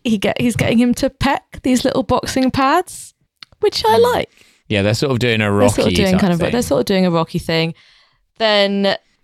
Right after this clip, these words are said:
Speaker 1: Marcelino
Speaker 2: Mm.
Speaker 1: tries to get him to get the rooster to take a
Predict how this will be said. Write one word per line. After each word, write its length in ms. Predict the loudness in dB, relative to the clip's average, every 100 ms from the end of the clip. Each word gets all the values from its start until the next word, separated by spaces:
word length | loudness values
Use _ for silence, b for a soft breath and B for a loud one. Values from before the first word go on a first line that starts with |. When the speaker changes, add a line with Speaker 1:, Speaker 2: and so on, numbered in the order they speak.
| -2
Speaker 1:
Marcelino 720 | 2 2 2 2 4 2 0
Speaker 2:
Mm. 40 |
Speaker 1:
tries 380 | 0 -2 -2 -2
to 80 | -4
get 200 | -4 -2
him 240 | 2 2 2
to 200 | 0 -4
get 240 | -4 -4
the 100 | -4
rooster 420 | 0 -2 0 -2
to 40 | -2
take 260 | -2 -2
a 80 | -4